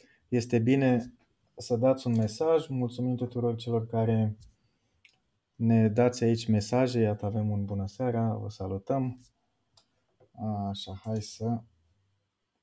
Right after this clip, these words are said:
hai să intru și pe YouTube. Pare că merge un pic mai încet în seara asta, dar sper să se aranjeze.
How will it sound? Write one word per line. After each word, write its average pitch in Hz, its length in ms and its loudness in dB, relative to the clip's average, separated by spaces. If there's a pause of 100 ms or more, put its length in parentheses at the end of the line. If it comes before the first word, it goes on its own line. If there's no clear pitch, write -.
(320)
hai 110 180 -6
să - 160 -10
intru 110 260 -2
și - 220 -10
pe 151 380 -2
YouTube. 113 600 -6 (760)
Pare 175 260 0
că 170 120 -2
merge 160 500 0 (100)
un 196 240 -2
pic 165 180 -6
mai 139 160 -2
încet 135 260 -4
în 120 80 0
seara 113 280 -2
asta, 151 240 -4
dar 127 280 -2
sper - 400 -6
să - 200 -10
se 107 520 -2 (1080)
aranjeze. 101 1120 -4